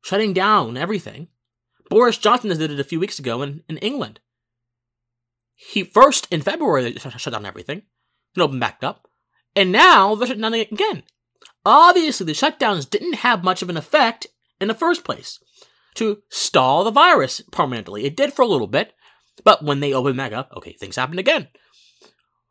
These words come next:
So what's the solution? Well, stall the virus even more by shutting down again. Why? If you, if your action has only been showed to delay the transmission of the virus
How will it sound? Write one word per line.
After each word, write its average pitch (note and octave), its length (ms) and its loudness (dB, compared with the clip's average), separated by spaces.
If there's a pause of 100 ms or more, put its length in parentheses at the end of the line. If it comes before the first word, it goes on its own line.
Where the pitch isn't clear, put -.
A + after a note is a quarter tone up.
So D#4 220 4
what's G3 240 6
the G3+ 80 -4
solution? B3+ 480 -4
Well, G2 140 -14
stall G#2+ 240 -12
the C3+ 60 -8
virus C3+ 280 -4
even E3+ 180 -10
more G#3 140 -6
by C#3+ 80 -6
shutting C3 200 -6
down C#3+ 120 -6
again. F3 120 -12 (100)
Why? C4 680 4 (2000)
If G#3 200 4
you, A3+ 180 -4
if G3+ 180 0
your C4+ 280 -2 (160)
action D4+ 380 0
has B3 160 -4
only B3 240 -4
been A#3 160 -4
showed F3 560 -2 (760)
to F#3 80 -2
delay D3 840 0
the D#3+ 80 -6
transmission E3 400 -4
of C#3 80 -6
the B2 80 -8
virus - 480 -8